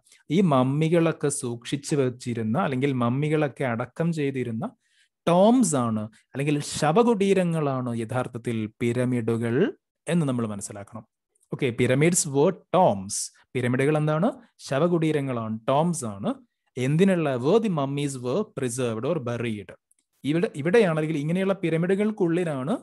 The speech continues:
എന്ത് ചെയ്തിട്ടുള്ളത്? ഈ മമ്മികളൊക്കെ അടക്കം ചെയ്തിട്ടുള്ളത്, അല്ലെങ്കിൽ സൂക്ഷിച്ചു വെച്ചിട്ടുള്ളത്.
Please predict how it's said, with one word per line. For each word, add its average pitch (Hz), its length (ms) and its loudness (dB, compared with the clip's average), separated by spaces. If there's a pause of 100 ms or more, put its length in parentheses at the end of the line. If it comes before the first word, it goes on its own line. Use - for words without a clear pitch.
(340)
എന്ത് 156 140 -8
ചെയ്തിട്ടുള്ളത്? 139 560 -4 (280)
ഈ 185 120 0
മമ്മികളൊക്കെ 135 1000 -2 (100)
അടക്കം 120 600 -2
ചെയ്തിട്ടുള്ളത്, 120 640 -4
അല്ലെങ്കിൽ 180 300 0
സൂക്ഷിച്ചു 117 600 -6
വെച്ചിട്ടുള്ളത്. 107 560 -8